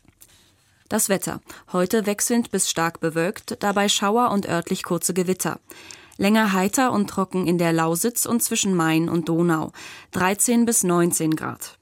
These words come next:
An der Nordsee und in Hochlagen Sturmböen. Morgen im Süden und Südwesten stark bewölkt und teils schauerartiger Regen. Sonst wechselnde Bewölkung und nur einzelne Schauer. Dreizehn bis zwanzig Grad.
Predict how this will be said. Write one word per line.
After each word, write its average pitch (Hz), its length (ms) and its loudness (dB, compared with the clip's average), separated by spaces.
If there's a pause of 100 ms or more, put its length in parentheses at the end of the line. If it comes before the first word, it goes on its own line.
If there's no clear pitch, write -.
(200)
An 196 140 2
der 208 120 4
Nordsee 214 460 2
und 175 160 0
in 170 160 0
Hochlagen 190 480 0
Sturmböen. 175 680 0 (320)
Morgen 180 380 2
im 202 140 4
Süden 233 360 2
und 208 160 0
Südwesten 185 500 -2
stark 170 380 -2
bewölkt 165 420 -2
und 226 160 0
teils 190 400 -2
schauerartiger 165 720 -2
Regen. 160 340 0 (400)
Sonst 220 380 2
wechselnde 196 420 0
Bewölkung 165 560 0
und 226 140 -2
nur 214 200 0
einzelne 165 460 2
Schauer. 156 400 -4 (160)
Dreizehn 185 480 0
bis 214 220 -2
zwanzig 175 480 -2
Grad. - 380 -10